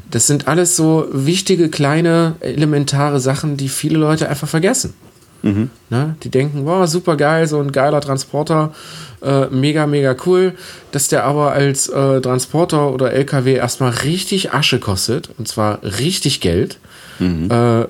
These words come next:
Speaker 1: Versicherung, St-, Steuern geht, glaub ich, auch Versicherung ist richtig, richtig hoch.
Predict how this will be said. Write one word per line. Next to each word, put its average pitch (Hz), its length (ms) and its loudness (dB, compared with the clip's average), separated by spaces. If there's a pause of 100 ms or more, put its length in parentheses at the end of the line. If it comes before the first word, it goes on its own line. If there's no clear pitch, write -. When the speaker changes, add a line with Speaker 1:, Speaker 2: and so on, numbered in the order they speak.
Speaker 1:
Versicherung, 147 840 0
St-, 107 320 -6
Steuern 127 400 2
geht, 143 200 -2
glaub 139 160 2
ich, 127 100 0
auch 120 100 -6
Versicherung 123 600 0
ist 110 160 -4
richtig, 147 360 -2
richtig 123 320 -4
hoch. 107 340 0